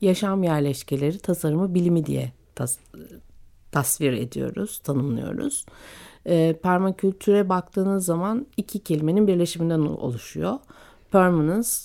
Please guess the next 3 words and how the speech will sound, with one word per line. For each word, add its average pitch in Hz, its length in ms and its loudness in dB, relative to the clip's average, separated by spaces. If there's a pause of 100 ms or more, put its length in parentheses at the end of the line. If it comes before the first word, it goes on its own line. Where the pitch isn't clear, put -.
(260)
agriculture, 147 760 -2 (240)
permanent 143 640 0 (120)
agriculture, 127 720 -6